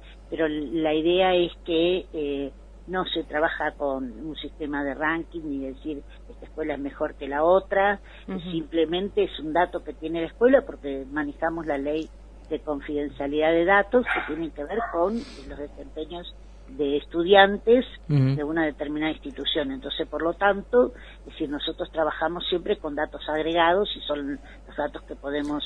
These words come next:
Speaker 1: este, públicamente, eh, dar a conocer.
Speaker 3: Ahora, por eso mismo, pero se sabe el resultado de, por la escuela, por eso ustedes remiten después el informe a la escuela para que la escuela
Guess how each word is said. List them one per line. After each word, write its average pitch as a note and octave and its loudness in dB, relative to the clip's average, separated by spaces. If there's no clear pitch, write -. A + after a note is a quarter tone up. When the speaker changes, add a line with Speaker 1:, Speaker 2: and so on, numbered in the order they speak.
Speaker 1:
este, - -16
públicamente, C#3+ -6
eh, B2+ -8
dar C#3 0
a C3 -4
conocer. - -8
Speaker 3:
Ahora, B2 10
por A#2+ 4
eso B2 4
mismo, A#2 4
pero D3+ 12
se A#2+ 4
sabe D#3 12
el D#3 8
resultado A#2+ 8
de, C3+ 10
por C3+ 6
la C3+ 10
escuela, E3+ 10
por B2 6
eso D3 6
ustedes C#3+ 8
remiten C3 6
después A#2 6
el A#2+ 4
informe C3 6
a B2 2
la C#3 4
escuela D#3+ 8
para A#2 6
que A2+ 0
la G#2+ 4
escuela D3 8